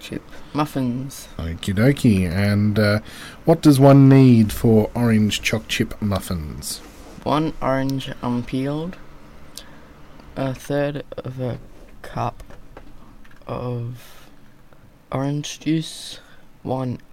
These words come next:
Speaker 1: egg, half a cup of butter, half a teaspoon of vanilla essence, one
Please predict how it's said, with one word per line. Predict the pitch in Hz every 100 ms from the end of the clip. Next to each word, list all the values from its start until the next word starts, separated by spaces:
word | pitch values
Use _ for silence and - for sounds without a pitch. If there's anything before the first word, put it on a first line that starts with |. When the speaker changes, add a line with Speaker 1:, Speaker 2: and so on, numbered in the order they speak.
| -
Speaker 1:
egg, | 135 143 143 - - - - - - - - - -
half | 135 143 143 139
a |
cup | - 131 -
of | 123 120 -
butter, | - 135 143 143 139 - - - - - - - - _
half | - 120 120 -
a | 123 120 117 -
teaspoon | - 139 135 - 135 131 127
of | 127 123
vanilla | - - 127 147 151 -
essence, | 143 - 143 - - - - - - - - - - - - - - -
one | 139 143 139